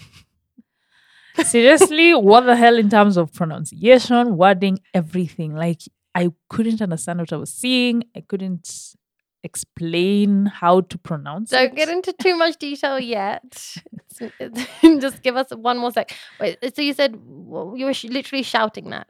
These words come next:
Speaker 1: Yes.
Speaker 2: Okay. So, like, all caps?
Speaker 1: Exactly. What, all caps, T H A, actually, not T H E,
Speaker 2: <laughs>
Speaker 1: just for emphasis.
Speaker 2: What the hell?
Speaker 1: Mm-hmm.
Speaker 2: Hashtag what the hell, people. If you're learning Greek,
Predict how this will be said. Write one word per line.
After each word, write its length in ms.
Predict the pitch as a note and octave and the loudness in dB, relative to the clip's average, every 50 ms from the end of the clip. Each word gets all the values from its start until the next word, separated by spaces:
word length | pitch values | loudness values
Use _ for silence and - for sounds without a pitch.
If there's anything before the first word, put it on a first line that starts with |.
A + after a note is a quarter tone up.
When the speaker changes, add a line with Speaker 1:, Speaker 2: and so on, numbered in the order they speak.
| _ _ | _ _
Speaker 1:
Yes. 420 | - F3+ - - - - - - - _ _ _ _ _ _ _ _ | -10 -8 -8 -8 -10 -14 -16 -18 -20 _ _ _ _ _ _ _ _
Speaker 2:
Okay. 360 | A3 G#3+ - G3 F#3 - G3 - _ _ _ - | -12 -10 -8 -8 -8 -8 -12 -16 _ _ _ -4
So, 80 | A#3 | 0
like, 180 | A3 G#3 G3+ - - | 0 0 -2 -2 -2
all 160 | A#3 A3 A3 | -2 -2 -2
caps? 440 | G#3+ - G3+ F3+ - - - - - - | -2 -4 -4 -4 -6 -10 -20 -20 -16 -14
Speaker 1:
Exactly. 600 | - E3+ D#3+ E3 C#3+ - D#3 - _ - D#3 D3 | -14 -12 -8 -6 -6 -6 -6 -8 _ -12 -12 -12
What, 300 | D#3 - - F3+ - - _ | -10 -8 -8 -8 -8 -10 _
all 180 | _ G#3 G#3 G#3 | _ -2 -2 -2
caps, 380 | G#3 - G3 F#3+ F#3+ F#3+ - - | -2 -2 0 0 0 -2 -6 -12
T 220 | - - A3 G3+ F#3+ | -10 -10 -6 -4 -4
H 160 | F3 D#3+ - - | -6 -6 -8 -12
A, 180 | E3+ D#3+ D#3 D3 - | -12 -12 -12 -12 -12
actually, 380 | - D#3 - _ - - D3+ D#3 | -12 -12 -12 _ -16 -16 -16 -14
not 220 | D#3 C#3 D3+ - | -16 -16 -18 -18
T 120 | _ - D#3+ D3 | _ -16 -14 -14
H 200 | D3+ - - - - | -14 -14 -16 -18 -10
E, 60 | E3+ | -8
Speaker 2:
<laughs> 320 | E3 G#3 A#3+ B3 G3+ G3+ E3+ E4 | -6 -6 -4 -4 -4 2 2 4
Speaker 1:
just 240 | C4 F3+ F3+ B3 - | 4 4 0 -4 -8
for 240 | - - E3+ D3+ - _ _ | -8 -8 -8 -8 -8 _ _
emphasis. 720 | - F#3+ E3+ D3+ - - - - - _ - - - - - - _ _ - | -8 -8 -8 -8 -10 -14 -16 -16 -18 _ -20 -18 -18 -18 -18 -20 _ _ -8
Speaker 2:
What 280 | - G#3 G3+ C#3 - - _ | -4 -4 -4 -4 -6 -10 _
the 360 | - A3+ G3+ G#3+ A3+ A3 G#3+ G#3 | -18 -8 -4 -2 0 0 0 0
hell? 300 | G#3+ G3 F3+ F3+ F3+ F#3 | -2 -2 -2 -4 -4 -6
Speaker 1:
Mm-hmm. 80 | F#3 | -6
Speaker 2:
Hashtag 420 | G#3 G#3+ G#3 A#3 C4 A3+ G#3 - - | -8 -10 -10 -10 -8 -8 -8 -8 -6
what 300 | G#3 G3 F#3 - - - | -8 -8 -8 -8 -10 -14
the 260 | G3+ F#3+ G3+ G3 G3 | -10 -8 -6 -6 -4
hell, 260 | F#3+ F#3+ F3+ F3 F3+ | -4 -6 -6 -8 -8
people. 300 | F3+ - F3+ F3 - F3 F3+ | -10 -12 -16 -16 -14 -16 -16
If 100 | E3+ - | -12 -10
you're 80 | G3+ | -8
learning 240 | G3+ G3+ A3 A3+ A3+ | -6 -6 -4 -6 -6
Greek, 280 | G#3 G#3+ A3 A3+ G#3+ | -6 -6 -8 -8 -10